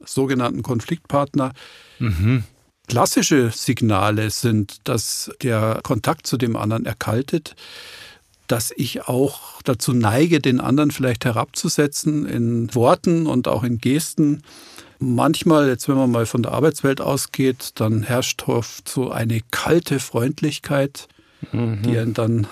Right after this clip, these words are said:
Speaker 1: das Blut in den Adern gefrieren lässt. Absprachen übrigens,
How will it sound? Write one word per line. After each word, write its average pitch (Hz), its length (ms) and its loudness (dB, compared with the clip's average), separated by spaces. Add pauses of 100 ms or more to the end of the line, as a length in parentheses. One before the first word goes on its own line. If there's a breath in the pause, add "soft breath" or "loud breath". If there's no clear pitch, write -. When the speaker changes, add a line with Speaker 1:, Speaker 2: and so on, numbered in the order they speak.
Speaker 1:
das 120 220 -8
Blut 160 360 4
in 135 100 6
den 131 140 4
Adern 131 360 2
gefrieren 139 420 0
lässt. 139 240 0 (160)
Absprachen 180 960 2 (100)
übrigens, 165 640 2